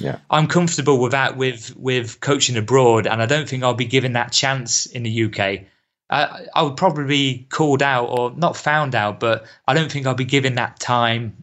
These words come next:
Speaker 2: uh, by the players, possibly.
Speaker 1: Matt, it's very insightful. It's very honest, and, and, and, and I, I can't ever even imagine speaking to another professional like yourself who would actually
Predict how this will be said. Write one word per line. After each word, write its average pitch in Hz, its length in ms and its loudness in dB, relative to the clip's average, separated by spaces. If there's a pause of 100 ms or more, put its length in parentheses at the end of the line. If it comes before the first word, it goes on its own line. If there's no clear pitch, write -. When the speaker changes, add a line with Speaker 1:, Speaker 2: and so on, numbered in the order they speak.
Speaker 2:
uh, 117 200 0
by 113 200 2
the 117 80 2
players, 117 440 -2
possibly. 98 580 -4 (720)
Speaker 1:
Matt, 95 260 4
it's - 140 -2
very 101 220 4
insightful. 92 760 2
It's 69 100 -2
very 95 320 6
honest, 92 540 0
and, 85 220 0
and, 85 180 0
and, 80 300 2
and 82 260 2
I, 85 220 2
I - 360 -4
can't 98 300 0
ever 90 340 2
even 87 300 0
imagine 90 480 0
speaking 92 380 -2
to 85 260 2
another 82 300 2 (440)
professional 90 500 -2
like 85 220 2
yourself 87 460 2
who 90 200 4
would 90 120 4
actually 85 560 0